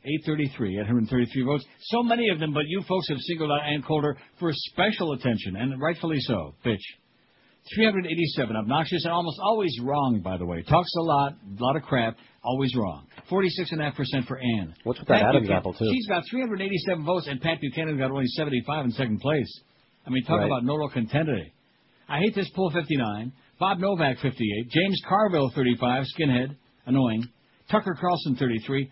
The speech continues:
Speaker 1: I don't know any, thirty-one. That's our F I U contingent.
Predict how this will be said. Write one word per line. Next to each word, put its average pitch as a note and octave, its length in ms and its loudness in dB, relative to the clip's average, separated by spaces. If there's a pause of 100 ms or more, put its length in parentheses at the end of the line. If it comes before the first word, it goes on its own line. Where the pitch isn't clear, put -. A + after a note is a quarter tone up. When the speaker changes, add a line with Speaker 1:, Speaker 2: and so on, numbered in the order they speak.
(100)
Speaker 1:
I G#3+ 100 -2
don't A3+ 120 0
know G#3+ 160 4
any, B2+ 140 -2 (100)
thirty-one. C3 480 0 (680)
That's C#3 220 -4
our C3 140 0
F C3 140 -2
I B2 60 0
U B2 160 4
contingent. G#2 500 0